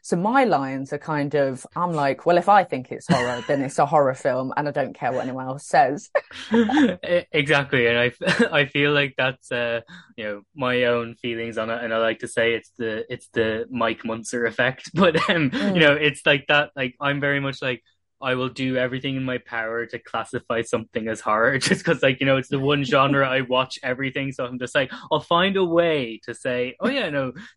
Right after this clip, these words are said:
Speaker 2: like, if you think about it, this, this film could be considered horror." <laughs> Like, and it's just something I like to do. But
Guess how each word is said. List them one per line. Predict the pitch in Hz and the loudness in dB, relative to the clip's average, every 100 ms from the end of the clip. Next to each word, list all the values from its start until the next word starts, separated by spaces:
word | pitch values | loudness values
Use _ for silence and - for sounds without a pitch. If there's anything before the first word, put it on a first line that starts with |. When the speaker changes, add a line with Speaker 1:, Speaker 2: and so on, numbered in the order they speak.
| _ | _
Speaker 2:
like, | 214 196 254 | -8 -6 -6
if | 320 | 0
you | 427 | 0
think | - 466 523 427 | 0 0 2 2
about | 170 143 120 113 | 4 4 4 0
it, | 120 - | -4 -4
this, | - - _ _ | -8 -8 _ _
this | - 453 - - | 0 0 -2 -2
film | 269 262 214 160 | 2 2 0 -2
could | - 220 185 | -6 -6 -4
be | 196 | -8
considered | - 170 180 156 | -8 -6 0 2
horror." | 180 180 123 113 | 4 4 4 2
<laughs> | 135 | 0
Like, | 156 - 190 | 0 -4 -4
and | 147 127 - - - - | -4 -4 -10 -14 -14 -10
it's | 131 | -4
just | 131 - | -4 -2
something | 139 165 170 | -4 -2 -2
I | |
like | 175 202 | 0 -2
to | - | -4
do. | 381 370 - - 240 190 - | -4 -4 -6 -10 -10 -10 0
But | 202 175 | 2 2